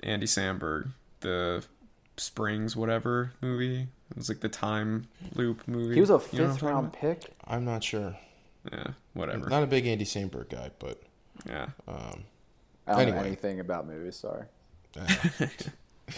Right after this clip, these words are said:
Speaker 3: <laughs> um, any, any last thoughts on the Ducks, on Getzlaf, on Perry, on, um, on Ryan Miller?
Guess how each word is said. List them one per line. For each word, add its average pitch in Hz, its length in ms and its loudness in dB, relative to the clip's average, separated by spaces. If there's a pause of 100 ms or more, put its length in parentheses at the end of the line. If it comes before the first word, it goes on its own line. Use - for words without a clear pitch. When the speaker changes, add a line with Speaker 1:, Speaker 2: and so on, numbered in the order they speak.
(680)
Speaker 3:
<laughs> - 20 -6
um, 110 420 12
any, 131 180 6
any 135 200 8
last 123 240 6
thoughts 113 220 4
on 110 120 2
the 107 80 2
Ducks, 101 460 4
on 95 240 0
Getzlaf, 98 800 4
on 90 260 -4
Perry, 98 720 2
on, 90 720 -8
um, 57 460 -10 (760)
on 98 100 -2
Ryan 101 240 4
Miller? 71 260 -4